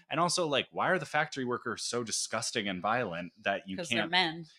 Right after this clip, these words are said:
Speaker 1: Y-, I know, but it's like, that's, that's the real problem, right?
Speaker 2: Of course.
Speaker 1: Um, the problem is not that women are weak and need protection. The problem is men need to shut the fuck up.
Speaker 2: Yeah.
Speaker 1: So there's this whole thing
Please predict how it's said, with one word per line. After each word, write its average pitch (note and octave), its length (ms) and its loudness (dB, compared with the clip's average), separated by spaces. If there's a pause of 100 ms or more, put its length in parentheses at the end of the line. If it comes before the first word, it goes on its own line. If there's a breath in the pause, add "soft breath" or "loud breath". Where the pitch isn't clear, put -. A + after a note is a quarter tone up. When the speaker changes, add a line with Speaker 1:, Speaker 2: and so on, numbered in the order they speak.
(200)
Speaker 1:
Y-, - 160 -12
I F3 120 2
know, G3 220 4
but F#2+ 140 2
it's G2 180 0
like, G#2+ 200 2
that's, - 380 2
that's D#3 300 4
the F#2 100 -2
real B2 200 2
problem, D2 460 -10
right? A2 260 -2
Speaker 2:
Of - 160 -16
course. - 360 -20
Speaker 1:
Um, G2+ 220 0
the G2+ 80 -2
problem C3 340 6
is G2 140 0
not G#2 300 4 (100)
that F2+ 160 0 (100)
women G2 300 2
are E2 120 -4
weak F#2+ 240 -6
and F2+ 100 -8
need F2 180 -10
protection. G#2 360 -6
The E2 60 -10
problem F2+ 360 -4
is - 220 -10 (100)
men F#2 220 -2
need E2 160 -8
to - 60 -8
shut - 240 -2
the - 60 -20
fuck - 220 -6
up. G2 220 0 (140)
Speaker 2:
Yeah. E3 340 -12 (200)
Speaker 1:
So D3 520 6
there's D3 220 6
this E3 120 0
whole G3 220 4
thing F3 320 4